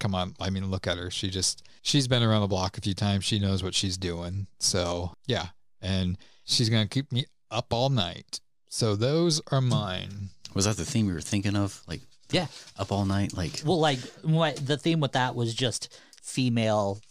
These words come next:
Speaker 3: theme show hosts.
Speaker 2: Late night?
Speaker 3: Not even late night, just, like, women hosts.
Speaker 2: Nice. Well,
Speaker 3: What do you got, big fella?
Speaker 2: mine actually match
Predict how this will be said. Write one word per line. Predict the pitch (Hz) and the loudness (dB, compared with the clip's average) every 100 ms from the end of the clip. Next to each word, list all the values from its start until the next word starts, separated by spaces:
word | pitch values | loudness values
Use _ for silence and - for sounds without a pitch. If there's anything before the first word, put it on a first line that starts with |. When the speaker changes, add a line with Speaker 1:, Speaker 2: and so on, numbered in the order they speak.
| - | -10
Speaker 3:
theme | - - 110 104 | -6 -2 0 2
show | 104 98 87 | 0 0 -2
hosts. | 95 85 - - - - 82 | -4 -6 -10 -16 -20 -20 -6
Speaker 2:
Late | 92 - | -6 -4
night? | 95 90 - - - - - | -2 -4 -6 -20 -20 -20 -14
Speaker 3:
Not | 120 165 | -4 0
even | 151 131 | 2 2
late | 98 127 | 0 0
night, | 123 95 95 | -2 -4 -2
just, | 117 - | -4 -2
like, | 101 - - - | -4 -4 -18 -18
women | 113 104 104 | -8 -4 -2
hosts. | 95 104 101 - - - - - - - | -2 -2 -2 -4 -14 -18 -20 -20 -20 -8
Speaker 2:
Nice. | 107 104 - - - - - - - | -2 0 2 2 0 -4 -20 -20 -4
Well, | 143 165 - - | 2 2 0 -10
Speaker 3:
What | - 139 | -10 -6
do | |
you | 127 | -4
got, | 120 | -6
big | 98 110 | -6 -6
fella? | 110 104 - | -4 -6 -8
Speaker 2:
mine | - 95 180 151 | -2 2 4 4
actually | - 123 - | 4 0 2
match | 135 131 165 - - - | 2 2 0 0 0 0